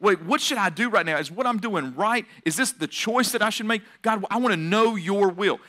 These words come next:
And, and, and there's a danger in that because we can get, we, we, if we're not careful, we can get prideful. "God,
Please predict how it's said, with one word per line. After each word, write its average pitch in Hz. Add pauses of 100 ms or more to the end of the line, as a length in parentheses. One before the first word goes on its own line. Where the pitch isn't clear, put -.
(120)
And, 175
and, 180
and 175
there's 180
a 156
danger 208
in 143
that 139
because 165 (320)
we 175
can 180
get, 180 (140)
we, 160
we, 180 (260)
if 147 (160)
we're 143
not 196
careful, 165
we 165
can 151
get 156
prideful. 160 (540)
"God, 190